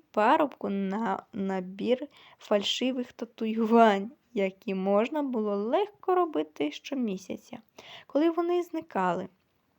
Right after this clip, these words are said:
Ніл-, ніби його випускали на вулицю достатньо багато, аби хто-небудь помітив татуювання. Нічого не можна було вдіяти з шрамами.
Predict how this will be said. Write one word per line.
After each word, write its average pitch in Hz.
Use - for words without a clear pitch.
Ніл-, 226
ніби 294
його 262
випускали 262
на 240
вулицю -
достатньо 320
багато, 240
аби 190
хто-небудь 214
помітив 311
татуювання. 254
Нічого 403
не 381
можна 320
було 240
вдіяти 202
з -
шрамами. 190